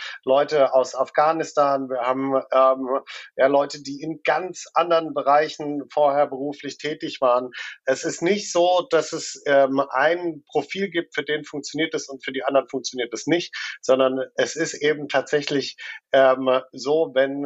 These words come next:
äh, die Flamme, die Idee, was man da machen, ähm, will, mal entzündet ist und man dann, ähm, eben nicht wie bei einem mooc, äh, sich einfach ein Video nach dem anderen reindrückt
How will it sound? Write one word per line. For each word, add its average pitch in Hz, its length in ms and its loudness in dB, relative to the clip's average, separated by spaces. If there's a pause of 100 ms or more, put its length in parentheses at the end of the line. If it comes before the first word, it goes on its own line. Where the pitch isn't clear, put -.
(120)
äh, 123 220 2 (160)
die 120 140 -16
Flamme, 147 800 0
die 131 240 -10
Idee, 180 640 0 (180)
was 156 300 0
man 156 400 -2
da 135 340 4 (100)
machen, 165 520 -2 (420)
ähm, 139 400 4 (160)
will, 156 340 0
mal 139 220 2
entzündet 185 640 -8
ist 113 380 -10
und 123 280 -4
man 127 320 -2
dann, 170 380 -2 (340)
ähm, 143 400 2 (160)
eben 139 440 -4 (320)
nicht 151 320 -2
wie 170 80 -2
bei 143 140 4
einem 135 200 0
mooc, 180 380 -2 (160)
äh, 151 180 4
sich 139 260 -8
einfach 147 380 2
ein 147 320 0
Video 170 400 2
nach 143 220 2
dem 139 100 -8
anderen 160 380 0
reindrückt 139 800 0